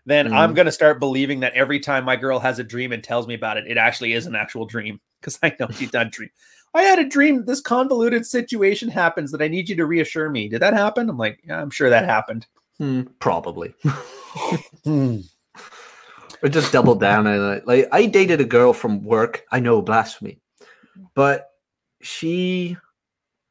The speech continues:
Speaker 2: she worried about it too much as well. She was like, "Oh, what if our coworkers found out?" I'm like, "What, you don't want them to know how good I am in bed?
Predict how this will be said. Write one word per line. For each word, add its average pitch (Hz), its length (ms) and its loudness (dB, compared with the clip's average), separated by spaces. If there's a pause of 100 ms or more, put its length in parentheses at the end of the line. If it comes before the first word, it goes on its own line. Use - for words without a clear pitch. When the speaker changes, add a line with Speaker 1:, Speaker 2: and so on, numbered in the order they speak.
(220)
Speaker 2:
she 107 380 -6
worried 113 720 4
about 117 280 6
it 110 140 0
too 123 180 0
much 113 320 -2
as 101 100 -6
well. 104 200 0
She 104 120 -8
was 113 120 -6
like, 127 140 0
"Oh, 220 200 4
what 330 200 0
if 339 120 -2
our 320 160 0
coworkers 311 720 0
found 277 360 -4
out?" 277 300 -4
I'm 254 140 -4
like, 160 260 2 (220)
"What, 131 260 4
you 123 60 0
don't 151 200 6
want 170 120 2
them 151 160 2
to 147 120 -2
know 131 280 6
how 139 100 6
good 123 240 2
I 131 80 4
am 131 180 2
in 113 120 -2
bed? 113 320 -2